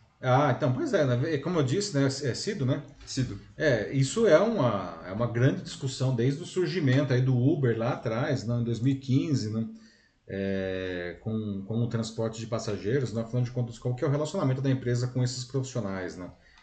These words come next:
Speaker 1: Ah, e agora o Cido traz aí, ele é obrigado pela, por compartilhar essa notícia, não sabia mesmo, né? Que na Flórida existe essa proposta aí da criação de uma jornada mínima de trinta e duas horas, né? Então, isso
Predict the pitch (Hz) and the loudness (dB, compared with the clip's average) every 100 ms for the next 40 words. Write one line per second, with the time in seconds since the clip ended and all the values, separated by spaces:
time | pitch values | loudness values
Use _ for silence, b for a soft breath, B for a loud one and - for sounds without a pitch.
0 | b b 90 82 76 76 76 78 - 127 | b b -14 -10 -8 -8 -8 -10 -6 2
1 | 123 117 117 131 160 120 113 - 127 123 | 4 6 4 4 2 0 -2 -2 0 0
2 | 135 123 123 135 120 131 127 120 117 120 | 2 2 2 4 2 2 2 0 2 2
3 | 135 151 123 101 - 113 113 120 113 110 | 2 0 -2 -2 -6 -6 -2 -2 -2 -2
4 | 110 113 123 113 127 135 143 123 147 120 | -2 0 -2 -2 -4 -4 -2 -2 0 2
5 | 135 120 131 131 117 B B B B 135 | 2 2 2 0 -2 B B B B -2
6 | 165 - 147 123 139 139 120 123 - 135 | -2 0 4 6 4 2 0 -2 -2 -2
7 | 185 196 123 123 120 117 117 131 156 - | 0 0 2 0 2 -2 -2 0 -2 0
8 | 113 113 139 131 170 135 110 113 135 123 | -2 0 2 2 2 0 0 0 2 2
9 | 120 135 123 127 147 156 165 110 107 92 | 2 2 -2 -6 -4 -4 -2 -2 -2 -6
10 | 87 90 104 117 - b b b b 110 | -10 -10 -6 -6 -6 b b b b -10
11 | 104 - 127 107 90 | -8 0 0 0 -4